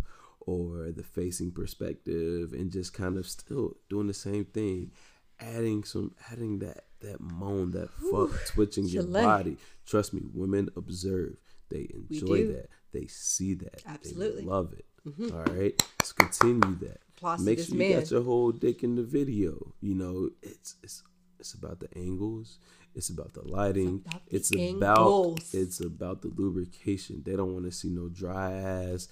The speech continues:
Speaker 2: We don't wanna see
Speaker 1: dick
Speaker 2: ashy
Speaker 1: show
Speaker 2: dick.
Speaker 1: up
Speaker 2: Ashy
Speaker 1: in
Speaker 2: dick
Speaker 1: they
Speaker 2: is
Speaker 1: video.
Speaker 2: no.
Speaker 1: Use the fucking lubrication,
Speaker 2: You're an
Speaker 1: Jimmy.
Speaker 2: adult.
Speaker 1: They love seeing the oiled up dick. Trust me.
Speaker 2: Woo!
Speaker 1: And then that third and final video, the cum shot. Now, you could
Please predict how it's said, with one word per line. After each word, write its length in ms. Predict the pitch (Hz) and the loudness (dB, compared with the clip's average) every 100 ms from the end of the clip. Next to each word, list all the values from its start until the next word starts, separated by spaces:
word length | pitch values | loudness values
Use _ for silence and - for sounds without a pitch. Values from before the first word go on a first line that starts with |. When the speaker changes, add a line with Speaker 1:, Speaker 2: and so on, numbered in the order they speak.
| 196 | 2
Speaker 2:
We 100 | 214 | 6
don't 140 | 220 | 10
wanna 80 | 247 | 10
see 100 | 107 | 10
Speaker 1:
dick 100 | 175 | 12
Speaker 2:
ashy 280 | 214 220 220 | 12 10 8
Speaker 1:
show 80 | 101 | 10
Speaker 2:
dick. 320 | 107 107 110 | 12 10 8
Speaker 1:
up 100 | - | 8
Speaker 2:
Ashy 200 | 180 202 208 | 8 10 10
Speaker 1:
in 60 | |
Speaker 2:
dick 100 | - 220 | 10 10
Speaker 1:
they 40 | |
Speaker 2:
is 40 | 285 | 10
Speaker 1:
video. 180 | 269 233 | 12 12
Speaker 2:
no. 400 | 165 117 78 - _ | 10 6 0 -10 _
Speaker 1:
Use 300 | 87 98 107 | -2 2 2
the 120 | - 87 | 0 -6
fucking 420 | - 90 85 80 | -6 -6 -4 -2
lubrication, 600 | 90 87 - - - - | -2 -4 -6 -6 -8 -8
Speaker 2:
You're 160 | 202 214 | 0 2
an 60 | 233 | 4
Speaker 1:
Jimmy. 100 | 233 | 6
Speaker 2:
adult. 320 | 240 180 117 | 8 8 6
Speaker 1:
They 120 | 92 | 0
love 540 | 85 87 95 104 104 - | 0 0 2 4 2 -2
seeing 460 | - 101 95 92 | -4 0 0 0
the 120 | 87 - - | -4 -8 -6
oiled 320 | 85 90 87 | -4 -4 -4
up 120 | 82 - - | -6 -8 -14
dick. 300 | - - - - 392 466 508 | -18 -18 -18 -10 0 4 6
Trust 220 | 554 571 | 8 8
me. 60 | 587 | 8
Speaker 2:
Woo! 320 | 587 554 403 - - - _ _ - - | 10 10 10 6 -14 -20 _ _ -18 -10
Speaker 1:
And 180 | 82 82 | -8 0
then 480 | 95 95 87 87 90 | 2 4 2 -4 -8
that 200 | 85 87 - | -8 -10 -10
third 240 | - 92 92 | -6 -4 -2
and 160 | 92 | -2
final 280 | 90 92 101 | -2 -2 -2
video, 540 | 104 117 92 - - - - - - - _ _ - | -2 -2 -2 -6 -10 -14 -14 -16 -20 -20 _ _ -16
the 80 | |
cum 300 | - - 78 | -12 -12 -12
shot. 260 | - - - _ - - - | -14 -20 -20 _ -20 -20 -10
Now, 260 | 85 76 82 | -8 -6 -8
you 180 | 85 90 | -6 -2
could 200 | 90 | -2